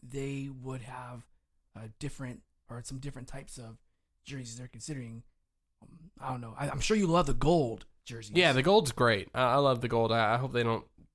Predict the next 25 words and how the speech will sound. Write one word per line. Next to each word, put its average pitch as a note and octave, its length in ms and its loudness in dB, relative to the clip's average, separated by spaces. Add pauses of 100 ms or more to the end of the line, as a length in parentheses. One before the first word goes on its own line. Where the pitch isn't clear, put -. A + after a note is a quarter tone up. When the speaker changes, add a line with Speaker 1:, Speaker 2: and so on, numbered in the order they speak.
(160)
Speaker 2:
really A2+ 560 2 (420)
take B2 180 -4
away A2+ 200 4
that. A#2 180 2
I, D#3+ 180 2 (300)
I D#3+ 80 4
think G3 180 4
most D#3+ 260 6
of - 40 -12
these F3 200 0
changes F3 400 2
are B2+ 100 6
minor B2 520 2
changes. F3 680 0 (340)
There C#3+ 160 6
are D#3 120 8
some D#3+ 260 4
teams, D#3+ 340 2
like C3+ 120 0
the C#3+ 80 -2
Oilers, B2+ 440 2
like A2+ 160 -2
you B2 80 -4
said, A2 420 0
that, A2+ 240 2